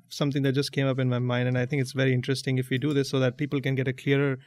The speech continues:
view of what an accountability meeting would look like. So, you know, for example, if you were my accountability partner and I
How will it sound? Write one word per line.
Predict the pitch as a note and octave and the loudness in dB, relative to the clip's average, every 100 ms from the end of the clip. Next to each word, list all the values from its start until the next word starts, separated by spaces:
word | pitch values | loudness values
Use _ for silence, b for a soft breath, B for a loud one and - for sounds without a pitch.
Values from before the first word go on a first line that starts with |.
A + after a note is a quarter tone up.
| B B | B B
view | B2+ D#3+ D3+ | 2 4 4
of | C3+ A2+ | 2 2
what | C3+ | 2
an | C#3+ | 2
accountability | B2+ C3 C3 B2 B2+ B2+ | 0 0 0 0 0 0
meeting | B2 C3 C3 | 0 0 0
would | A#2 | 2
look | B2+ C3+ B2+ | 2 2 0
like. | A#2 A2 B B B | -4 -4 B B B
So, | - | 0
you | D#3+ E3 | 2 2
know, | E3+ | 2
for | F#3 | 2
example, | G3 E3+ F#3 F3 D#3 | 2 2 0 2 0
if | C3+ C3+ | 0 0
you | E3 | 2
were | D#3 C#3 | 2 2
my | C3 B2+ | 2 0
accountability | B2+ B2+ A#2+ A#2+ A#2 A#2+ | 0 0 0 0 0 0
partner | A#2+ A#2 - A2 A2 - | 2 2 2 -2 -4 -6
and | C3+ C3 | -6 -6
I | - C3 C#3 C#3+ C#3+ | -2 0 2 2 0